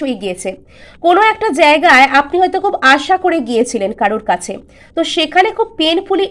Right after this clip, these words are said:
এন্ডিং হয়ে গেছে। আর এবার না আপনি ভয়হীন হয়ে গেছেন। এবার আপনাকে, আপনি আর কাউকে হারানোর ভয় পান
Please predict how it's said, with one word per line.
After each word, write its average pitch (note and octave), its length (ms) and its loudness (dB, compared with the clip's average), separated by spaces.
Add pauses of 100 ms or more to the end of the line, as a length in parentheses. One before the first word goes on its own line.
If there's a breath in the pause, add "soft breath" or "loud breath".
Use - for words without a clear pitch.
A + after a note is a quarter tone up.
(120)
এন্ডিং C#4+ 280 2 (120)
হয়ে G#3 200 0
গেছে। F3+ 260 -6
আর C#4 60 4 (200)
এবার C4 220 4 (100)
না F4+ 60 4 (140)
আপনি C#4 160 -6 (220)
ভয়হীন G#3+ 580 -2
হয়ে E3+ 220 -8
গেছেন। E3+ 240 -12 (560 loud breath)
এবার A4 180 6 (180)
আপনাকে, D#4+ 420 0 (200)
আপনি C#4+ 160 -2 (100)
আর G4 120 0
কাউকে F#4 240 4 (100)
হারানোর D4+ 400 4 (100)
ভয় C4 240 6
পান B3+ 120 6